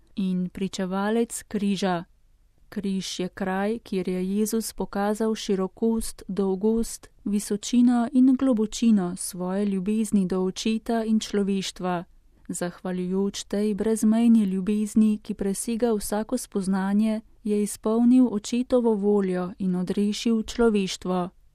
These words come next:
Kardinal Van Thuan je v dolgih letih ujetništva moč črpal iz ljubezni križanega Kristusa.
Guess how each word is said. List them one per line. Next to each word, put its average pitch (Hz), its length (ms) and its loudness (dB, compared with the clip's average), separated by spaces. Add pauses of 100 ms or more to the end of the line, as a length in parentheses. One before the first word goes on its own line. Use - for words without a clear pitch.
(300)
Kardinal 196 680 -2
Van 185 300 -2
Thuan 202 560 0
je 190 180 -2
v 180 120 -4
dolgih 190 420 -2
letih 214 460 0
ujetništva 208 880 2
moč 220 440 0
črpal 233 560 -2
iz 233 200 -4
ljubezni 226 600 2
križanega 233 680 0
Kristusa. 190 800 -4